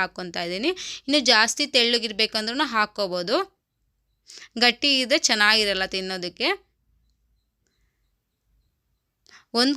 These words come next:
ಕುದಿ ಬಂದಮೇಲೆ, ಆ, ಉಪ್ಪು ಆಗಿದೆ ಇಲ್ಲ ನೋಡಿ ಹಾಕ್ಕೊಳ್ಳಿ. ಬೇ-, ತೆಂಗಿನಕಾಯಿ ತುರಿ ಹಾಕ್ಕೊತಾ ಇದ್ದೀನಿ. ಹುಣಸೆ ಹುಳಿ ಹಾಕ್ಕೊತಾ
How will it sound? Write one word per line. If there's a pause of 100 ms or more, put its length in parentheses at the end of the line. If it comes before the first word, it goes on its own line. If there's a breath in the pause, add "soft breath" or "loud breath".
ಕುದಿ
ಬಂದಮೇಲೆ, (440 loud breath)
ಆ, (220)
ಉಪ್ಪು
ಆಗಿದೆ
ಇಲ್ಲ (140)
ನೋಡಿ (140)
ಹಾಕ್ಕೊಳ್ಳಿ.
ಬೇ-, (640)
ತೆಂಗಿನಕಾಯಿ
ತುರಿ (100)
ಹಾಕ್ಕೊತಾ
ಇದ್ದೀನಿ. (2000 loud breath)
ಹುಣಸೆ
ಹುಳಿ (100)
ಹಾಕ್ಕೊತಾ